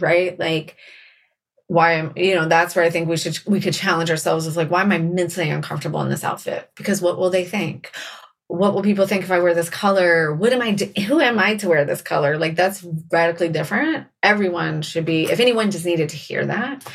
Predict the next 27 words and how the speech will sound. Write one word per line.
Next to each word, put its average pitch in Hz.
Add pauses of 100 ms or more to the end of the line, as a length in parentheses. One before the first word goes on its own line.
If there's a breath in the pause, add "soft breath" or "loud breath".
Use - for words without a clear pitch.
(580 loud breath)
everyone 208
should 143
be 156
physically -
comfortable -
in -
their -
clothes. -
I'm 180
not 180 (120)
a 170
fan 160
of 156
being 156 (320)
uncomfortable. 170
This 165
is 165
why 160
I 165
wear 165
tennis 156
shoes -
with 135
my -
dresses -
and -
skirts. -